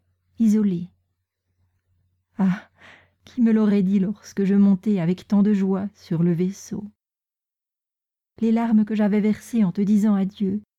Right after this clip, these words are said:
le sentiment qui oppressa mon cœur lorsque je vis disparaître le beau rivage d'Hespérie, tout s'effaça bientôt par l'idée de voguer vers les lieux où je croyais trouver le bonheur.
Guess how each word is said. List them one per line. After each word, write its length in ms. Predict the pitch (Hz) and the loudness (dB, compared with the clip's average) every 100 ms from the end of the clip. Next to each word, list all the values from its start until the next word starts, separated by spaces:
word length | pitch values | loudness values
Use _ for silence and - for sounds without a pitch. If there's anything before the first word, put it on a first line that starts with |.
| _ _ _ _ _ - | _ _ _ _ _ -6
le 80 | 226 | -4
sentiment 560 | 240 226 - 240 226 220 | -2 -4 0 0 0 -2
qui 180 | - | -2
oppressa 440 | 180 - 196 190 208 | -4 -2 -4 2 4
mon 160 | 208 | 4
cœur 420 | 214 202 190 208 180 - | 2 -4 -6 -8 -12 -10
lorsque 400 | - 180 - - | -8 -8 -8 -4
je 120 | 180 190 | -2 0
vis 160 | 180 | 0
disparaître 640 | 185 - 175 180 185 - 185 | 0 -2 -2 0 0 0 -2
le 80 | |
beau 160 | 165 180 | 0 0
rivage 440 | 170 165 175 185 | 0 0 0 0
d'Hespérie, 600 | 170 180 - 185 196 196 - _ _ _ _ _ _ _ _ _ | -2 -4 -6 -6 -6 -8 -10 _ _ _ _ _ _ _ _ _
tout 140 | - 180 | -4 -4
s'effaça 560 | - 185 196 185 202 | -4 -6 -4 -4 -2
bientôt 460 | 185 190 190 - 190 | 0 0 -2 -4 -4
par 200 | 175 170 | -2 -2
l'idée 260 | 190 175 180 | 0 0 -2
de 100 | 180 | -2
voguer 360 | 175 180 175 | -2 -2 -2
vers 220 | 175 185 | 0 0
les 160 | 180 180 | 2 2
lieux 320 | 180 170 175 | 0 0 -2
où 140 | 190 170 | -2 -2
je 100 | 180 | -2
croyais 420 | - 175 175 170 | -4 -4 -4 -4
trouver 320 | - 185 190 | -6 -2 0
le 100 | 180 | -2
bonheur. 600 | 185 190 175 175 _ | 0 0 0 -4 _